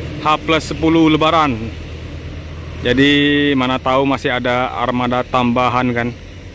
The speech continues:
Nah, sekarang ini hari Sabtu tanggal dua puluh April dua ribu dua puluh empat. Kebetulan hunting hari ini sendirian aja. Mungkin besok hari Minggu teman-teman yang dari Kota Bengkulu baru bisa naik ke Liku sembilan.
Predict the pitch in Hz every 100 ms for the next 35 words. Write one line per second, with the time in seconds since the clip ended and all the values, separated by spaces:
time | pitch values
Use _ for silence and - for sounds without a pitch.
0 | - - - - - 131 131 123 - 151
1 | 156 156 170 185 160 147 143 139 143 143
2 | 135 - 123 123 117 117 113 113 113 113
3 | 104 117 123 - 160 156 - 143 139 147
4 | 156 - 107 120 120 123 117 127 117 117
5 | 113 110 117 113 107 104 - - - -
6 | - - - - - 101 120 127 139 143
7 | 139 135 139 143 143 143 147 151 151 156
8 | 147 151 147 147 147 147 143 131 127 123
9 | - - - - - 117 147 139 127 139
10 | - 123 123 120 120 123 123 127 113 113
11 | 113 113 113 113 113 110 110 110 110 -
12 | - - - - 143 139 143 131 139 143
13 | 131 120 117 113 113 113 113 110 - 117
14 | 120 113 110 107 - 117 - 117 117 107
15 | 107 104 104 110 113 101